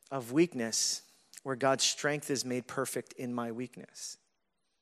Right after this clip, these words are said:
So a greater level of brokenness and humility. Number two is a greater appreciation for, appreciation for holy unknowing or mystery.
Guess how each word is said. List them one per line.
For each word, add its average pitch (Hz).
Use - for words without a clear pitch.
So 160
a 151
greater 170
level 160
of 135
brokenness 135
and 123
humility. 127
Number 135
two 170
is 139
a 135
greater 135
appreciation 139
for, -
appreciation 139
for 117
holy 143
unknowing 120
or 117
mystery. 110